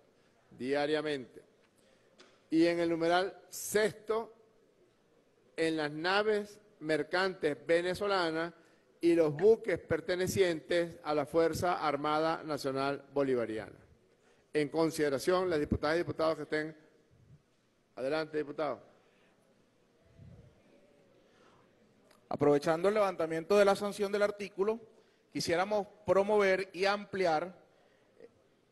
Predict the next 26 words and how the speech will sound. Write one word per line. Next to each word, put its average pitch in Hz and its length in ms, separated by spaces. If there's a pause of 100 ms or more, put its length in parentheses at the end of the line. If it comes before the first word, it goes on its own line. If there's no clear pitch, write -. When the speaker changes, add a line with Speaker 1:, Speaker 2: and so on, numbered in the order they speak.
(140)
Speaker 2:
proponer, 190 600
perdón, 156 460 (260)
el 143 520
numeral 170 480
cuarto, 202 600
cuando 147 300
hablamos 165 320
del 196 120
edificio 185 680
del 160 200
despacho 165 420
de 196 60
la 196 140
presidencia, 202 720 (420)
incorporar 190 1040
el 160 140
despacho 190 920
de 151 120
la 156 140
gobernación 226 800
y 185 40
el 160 80
despacho 160 600
de 151 160
las 147 120
alcaldías, 135 720